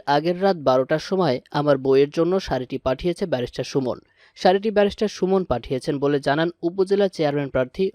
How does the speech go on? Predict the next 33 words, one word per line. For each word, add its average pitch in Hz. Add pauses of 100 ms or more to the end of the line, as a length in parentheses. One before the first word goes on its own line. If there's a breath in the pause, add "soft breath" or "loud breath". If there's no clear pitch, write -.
রায়হানের 139
মাধ্যমে। 123 (360 soft breath)
তবে 135
ব্যারিস্টার 139
সুমন 180
হয়তো 175
জানেন 123
না, 127 (240)
সেটা 190
নিখুঁত 170
পরিচালনা 185
করেছে 180
পিএস 120
সোহাগ। 127 (380 soft breath)
বাড়িতে 180
নিয়ে 226
খুলে 208
দেখি 214
এটা 156
জাকাতের 135
শাড়ি। 117 (300)
তৎক্ষণাৎ 139
ফেরত 170
পাঠানোর 156
কোনো 147
ব্যবস্থা 139
না 127
পেয়ে 175 (300 soft breath)
যাদের 165
জন্য 196
জাকাত 170
খাওয়া 190
প্রযোজ্য, 139